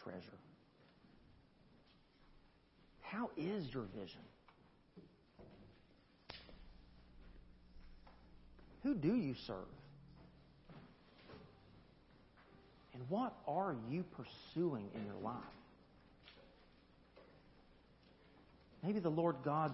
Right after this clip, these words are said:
today is calling you as a follower of Christ. He's speaking to your heart right now, and He's saying, "You've gotten off track. You've gotten distracted. You've wandered astray.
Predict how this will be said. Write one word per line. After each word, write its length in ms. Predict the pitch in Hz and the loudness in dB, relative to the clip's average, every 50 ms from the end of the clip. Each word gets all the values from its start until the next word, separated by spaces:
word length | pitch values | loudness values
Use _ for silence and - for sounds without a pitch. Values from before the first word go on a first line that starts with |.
| - - | 2 -2
today 460 | 147 127 120 143 139 147 151 139 127 117 | -2 2 4 6 6 6 6 6 4 2
is 60 | 117 - - - | 0 -4 -8 -8
calling 440 | - 147 151 143 139 127 120 120 123 | -4 -2 0 0 2 2 2 2 2
you 320 | 131 139 135 123 110 104 - - - - - - - - - - - - | 2 2 2 0 0 -2 -4 -10 -16 -20 -20 -20 -20 -20 -20 -12 -8 -6
as 100 | 143 - | -4 -4
a 80 | 123 - - | -4 0 4
follower 460 | - 156 156 160 151 139 131 123 120 | 6 8 8 8 8 8 6 4 2
of 100 | 113 - | 0 -2
Christ. 480 | - - 151 143 143 143 123 113 98 - - - - - - - - - - - - - - - - - - - - - - - - - - - | -2 2 4 4 6 4 2 0 -4 -6 -10 -16 -18 -20 -20 -20 -20 -20 -20 -20 -20 -20 -20 -20 -20 -20 -20 -20 -20 -20 -20 -20 -20 -10 -2 0
He's 140 | 190 185 | 0 0
speaking 340 | - - 220 202 208 180 165 | 6 8 8 8 8 6 2
to 120 | - - 175 | 4 6 6
your 120 | 175 156 | 6 6
heart 260 | - - 165 156 156 156 | 6 6 6 6 6 6
right 280 | 151 143 156 165 151 - | 8 8 8 8 6 4
now, 260 | 151 151 156 147 131 | 2 2 4 4 4
and 80 | 131 135 | 4 2
He's 120 | 143 - - - | 2 0 0 2
saying, 300 | 185 170 160 151 143 131 | 2 4 4 4 2 2
"You've 160 | 127 123 - | 0 -2 2
gotten 340 | - 151 147 156 160 151 135 | 6 8 10 10 8 8 4
off 140 | 127 120 - - - - | 4 2 2 0 -4 -2
track. 400 | 139 131 123 135 135 127 - - - - - - - - - - - - - - - - - - - - - - - - - - - - - - - | 0 0 0 0 -2 -4 -6 -10 -16 -20 -20 -20 -20 -20 -20 -20 -20 -20 -20 -20 -18 -16 -14 -12 -12 -12 -14 -14 -16 -18 -20 -20 -20 -20 -20 -14 -8
You've 140 | - 135 117 | -6 0 6
gotten 300 | - 170 196 - - 175 | 10 10 10 10 8 4
distracted. 680 | 139 127 - - - - 120 127 147 151 - - 127 107 - - - - - - - - - - - - - - - - - - - - - - - - - - - - - - - | 2 0 0 -2 2 4 4 4 4 2 0 -2 -4 -4 -4 -6 -14 -20 -20 -20 -20 -20 -20 -20 -20 -20 -20 -20 -20 -20 -20 -20 -20 -20 -20 -20 -20 -20 -20 -20 -20 -20 -16 -8 -4
You've 140 | 151 135 123 | -2 0 2
wandered 340 | 123 165 196 226 220 190 143 | 6 8 8 10 10 8 8
astray. 600 | 123 - - - - 143 143 147 156 156 139 | 6 0 -4 -2 2 4 6 6 6 4 2